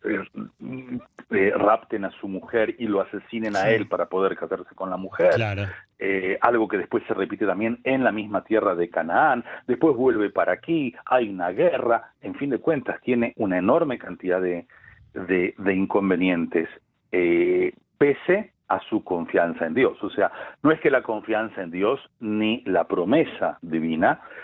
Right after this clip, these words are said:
Speaker 1: le aseguraron un bienestar maravilloso. Tuvo que hacerse, construirse en esta tierra.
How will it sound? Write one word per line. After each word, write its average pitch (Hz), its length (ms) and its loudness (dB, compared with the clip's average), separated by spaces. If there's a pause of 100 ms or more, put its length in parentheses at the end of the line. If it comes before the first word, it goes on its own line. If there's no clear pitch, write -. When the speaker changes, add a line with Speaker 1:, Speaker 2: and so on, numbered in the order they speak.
(160)
Speaker 1:
le 107 140 4
aseguraron 107 840 0
un 107 200 -10
bienestar 92 760 -2 (300)
maravilloso. 90 800 0 (640)
Tuvo 117 380 4
que 101 420 -4 (840)
hacerse, 117 600 0
construirse 110 1160 -4
en 90 160 -6
esta 87 240 -6
tierra. 76 420 -2